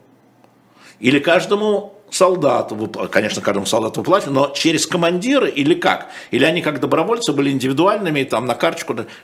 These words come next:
Мы не знаем этого. Это надо узнать. И я думаю, что коллеги из "Новой газеты", там, из "Медиазоны", может быть, из Ф Б К,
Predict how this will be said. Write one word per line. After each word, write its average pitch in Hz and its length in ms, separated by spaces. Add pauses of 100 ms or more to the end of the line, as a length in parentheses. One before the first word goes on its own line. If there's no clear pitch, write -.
Мы 131 140
не 156 120
знаем 117 540
этого. 85 200
Это 95 120
надо 170 200
узнать. 110 640 (300)
И - 60
я 117 100
думаю, 135 240
что - 200
коллеги 117 400
из 87 140
"Новой 135 280
газеты", 107 460
там, 82 180
из 82 100
"Медиазоны", 113 580
может 107 220
быть, - 140
из - 80
Ф - 160
Б 90 100
К, 196 300